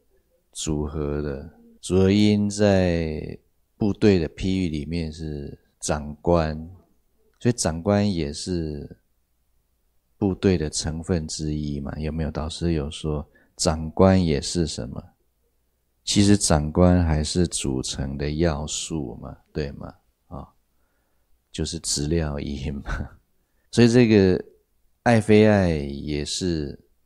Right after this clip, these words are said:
质料因，也是分别自性缘起当中的一环啊。这样有没有串起来？有了哈，没，没有就没办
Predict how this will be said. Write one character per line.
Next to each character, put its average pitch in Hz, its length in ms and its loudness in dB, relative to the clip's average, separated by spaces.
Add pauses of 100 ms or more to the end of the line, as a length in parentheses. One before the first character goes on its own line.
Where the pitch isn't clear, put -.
(280)
质 82 220 -6
料 87 300 0
因， 80 320 -6
也 71 220 -6
是 76 480 -8 (720)
分 - 200 0
别 80 140 -2
自 87 160 -6
性 85 240 -6
缘 73 220 -8
起 64 240 -14
当 76 260 -10
中 73 320 -10
的 71 320 -10 (380)
一 87 180 -4
环 - 500 -6 (500)
啊。 - 180 -14 (760)
这 113 120 2
样 98 180 2
有 82 160 -2
没 82 140 -2
有 82 120 -2
串 78 320 -4
起 - 260 -12
来？ - 360 -16 (800)
有 71 220 -6
了 71 220 -8
哈， 71 280 -14 (840)
没， 82 240 -6
没 90 220 0
有 78 160 2
就 85 120 -2
没 80 160 -4
办 80 320 -6